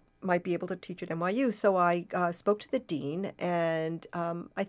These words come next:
you know, he was very enthusiastic and incredibly welcoming and said, you know, "Would you like to teach leadership?" That would be a very logical thing to ask me based on what I've written about and the topics of my books and the articles that I've edited and the works that I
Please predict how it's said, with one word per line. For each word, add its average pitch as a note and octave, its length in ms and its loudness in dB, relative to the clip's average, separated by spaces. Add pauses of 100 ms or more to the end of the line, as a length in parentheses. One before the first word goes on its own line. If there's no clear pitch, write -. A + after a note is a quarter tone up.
(140)
you C4 80 4
know, B3 120 6
he A3+ 420 -4
was A#3 200 -4
very G3 300 4
enthusiastic F3 560 -2
and E3 80 -4
incredibly F3 400 -2
welcoming D#3+ 600 -2
and D#3+ 280 -2
said, E3+ 300 -2
you F3+ 80 0
know, E3 60 2
"Would E3 120 -2
you F3+ 60 -4
like D3 160 -2
to - 80 -18
teach - 260 -12
leadership?" B3+ 520 0
That E3 140 2
would F3 240 -4 (100)
be G3 340 -2
a F3 100 2
very A#3 520 4
logical F#3 720 2
thing E3+ 240 -4
to E3 140 -8
ask E3 380 -4
me D#3+ 280 -4 (360)
based D#3+ 360 0
on D3+ 300 -6
what D#3+ 120 -2
I've C#3+ 220 -2
written G#3+ 200 6
about F3 500 0
and C3 320 -6
the C3 120 -12 (100)
topics - 360 -6
of C#3+ 100 -6
my D3+ 120 -2
books G#3 520 4
and C3+ 240 -4
the B2+ 260 -4
articles D3 360 -4
that D#3 80 -4
I've C3+ 140 0
edited F3 380 2
and D3 320 -4
the E3 80 0
works - 300 -6
that C#3 100 -4
I C#3 160 0